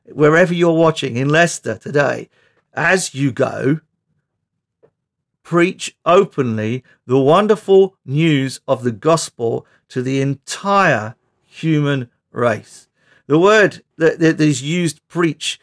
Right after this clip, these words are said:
is the word from which we get evangelize, uh, and it, it means to, to bring good news, to bring good tidings, to bring something that is, that is really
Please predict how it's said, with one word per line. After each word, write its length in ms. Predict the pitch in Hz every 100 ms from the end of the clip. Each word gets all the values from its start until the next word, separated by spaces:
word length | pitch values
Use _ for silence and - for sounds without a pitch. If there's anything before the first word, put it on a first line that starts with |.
| _ _
is 220 | - 147
the 100 | 156
word 280 | 151 170 160
from 160 | 156 151
which 200 | 151 -
we 100 | 156
get 240 | 151 143
evangelize, 960 | 147 123 147 170 151 143 110 104 107 - _ _ _
uh, 340 | 123 131 127 123 - -
and 140 | 151
it, 240 | 147 160
it 140 | - 180
means 320 | 175 185 175
to, 300 | - 180 170 - _ -
to 120 | 156
bring 520 | 120 107 151 202 185
good 240 | 180 185
news, 440 | 165 175 180 147 117
to 100 | 127
bring 360 | - 180 185
good 240 | 156 170 147
tidings, 640 | - - 160 165 151 123
to 100 | 127
bring 220 | 143 175
something 380 | 165 175 165 165
that 120 | 151
is, 180 | 151 147 - _ -
that 120 | 147
is 200 | 160 117
really 520 | 120 151 180 180 165